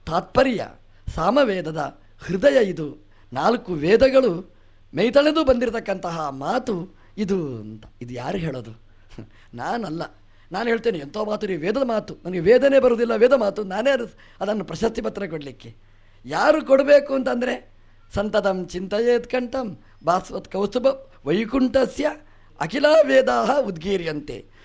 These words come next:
ಎಲ್ಲ ವೇದಗಳನ್ನು ನಿರಂತರ ಕಂಠದಲ್ಲಿ ಇಟ್ಟುಕೊಂಡ ವೇದಜ್ಞನಾದ ಭಗವಂತ ಈ ಮಾತು ಹೇಳಿದ್ರೆ ಸರಿಯಾಗಿ ಒಪ್ಪುತ್ತೆ. ದೇವರೇನು ಹೇಳ್ದ ಅಂತಂದರೆ, ಲಕ್ಷ್ಮಣನ ಮೂಲಕ ಹನುಮಂತ ದೇವರಿಗೆ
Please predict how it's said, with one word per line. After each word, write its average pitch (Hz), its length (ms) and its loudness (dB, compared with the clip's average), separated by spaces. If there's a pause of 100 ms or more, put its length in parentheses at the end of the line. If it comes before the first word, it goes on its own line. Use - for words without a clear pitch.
(120)
ಎಲ್ಲ 226 380 0
ವೇದಗಳನ್ನು 269 640 4
ನಿರಂತರ 254 600 2
ಕಂಠದಲ್ಲಿ 254 600 2
ಇಟ್ಟುಕೊಂಡ 175 640 -4 (1800)
ವೇದಜ್ಞನಾದ 196 1040 2 (520)
ಭಗವಂತ 285 600 2 (220)
ಈ 247 100 0
ಮಾತು 208 300 -2
ಹೇಳಿದ್ರೆ 170 520 -6 (120)
ಸರಿಯಾಗಿ 262 560 0
ಒಪ್ಪುತ್ತೆ. - 440 -8 (380)
ದೇವರೇನು 214 360 4
ಹೇಳ್ದ 247 280 2 (1300)
ಅಂತಂದರೆ, 139 360 -8
ಲಕ್ಷ್ಮಣನ 226 640 -4
ಮೂಲಕ 156 400 -6 (480)
ಹನುಮಂತ 214 340 0
ದೇವರಿಗೆ 165 560 -4